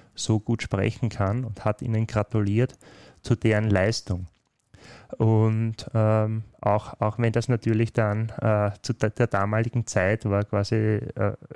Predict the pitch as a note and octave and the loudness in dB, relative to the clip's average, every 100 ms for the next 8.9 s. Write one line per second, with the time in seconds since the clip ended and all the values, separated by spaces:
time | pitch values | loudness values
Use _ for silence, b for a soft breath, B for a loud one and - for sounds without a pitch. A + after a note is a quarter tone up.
0 | G#2+ G#2 G#2 G#2+ A2 A2 G#2 G#2 G#2 A2+ | -6 0 2 2 0 0 2 0 2 0
1 | A2+ A2 A2+ A2 F#2+ G#2 - A2 G#2+ - | 0 0 0 0 0 0 0 0 0 0
2 | A2 F#2+ F#2+ A2+ A2+ - G#2+ G#2+ G#2 G#2+ | 0 0 0 -2 -4 -4 -2 0 0 -2
3 | - G2+ F#2+ A2+ - A2+ A#2 A#2+ G#2 G#2+ | 0 0 0 -2 0 2 2 2 2 2
4 | G#2 G#2 G#2 B B B - A2 G#2+ A#2 | 2 0 -2 B B B -2 0 2 2
5 | A2 A#2 A2+ G#2+ G2 G2+ A2+ A2+ A2 G2 | 2 2 -2 0 0 0 0 0 0 0
6 | A2 A2 G#2 G2 G#2+ A2+ A#2 - G2 A2+ | 0 0 0 0 2 0 0 -2 0 0
7 | A#2+ A2 G#2+ G#2+ A2 G#2 A2 A#2 A#2 A#2 | 0 0 0 0 0 0 0 2 2 4
8 | G2+ A2 A#2+ A#2+ - A2 A2 A2 | 4 2 2 0 0 0 0 -2